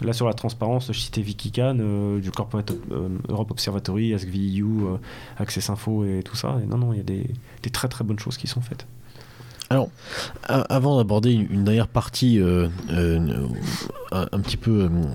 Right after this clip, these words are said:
Speaker 2: euh, plus positive, j'allais dire, de cette émission, dernière question à propos de, de ce rôle des, des O N G. On a beaucoup parlé de leur rôle, euh, j'allais dire, positif, voilà, d'influence, cette force de proposition, et cetera.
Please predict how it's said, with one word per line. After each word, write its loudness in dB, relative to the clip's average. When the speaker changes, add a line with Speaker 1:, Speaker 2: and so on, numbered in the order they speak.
Speaker 2:
euh, 2
plus 2
positive, 4
j'allais 6
dire, 6
de 4
cette -2
émission, 4
dernière 6
question 4
à 8
propos 4
de, 4
de 4
ce 2
rôle 6
des, 6
des 4
O 6
N 6
G. 6
On 6
a 6
beaucoup 4
parlé 6
de 4
leur 8
rôle, 8
euh, 6
j'allais 6
dire, 4
positif, 4
voilà, 4
d'influence, 4
cette -2
force 0
de 0
proposition, 0
et 2
cetera. 2